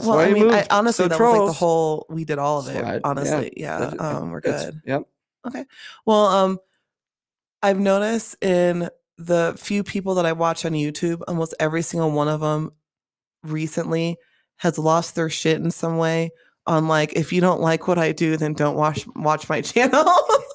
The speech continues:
Speaker 2: Like, it's like everyone eventually snaps for, like, one or two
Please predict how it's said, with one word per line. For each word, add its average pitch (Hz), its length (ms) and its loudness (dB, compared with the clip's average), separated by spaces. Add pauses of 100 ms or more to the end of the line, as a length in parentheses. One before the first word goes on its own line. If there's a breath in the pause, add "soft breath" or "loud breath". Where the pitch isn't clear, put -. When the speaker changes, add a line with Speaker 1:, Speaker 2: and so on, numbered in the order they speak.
(480 loud breath)
Speaker 2:
Like, 370 140 4
it's 262 240 2
like 254 140 2
everyone 254 580 4
eventually 208 680 0
snaps 180 680 -4
for, 185 140 -2
like, 170 220 0
one 160 260 0
or 165 140 0
two 165 600 -2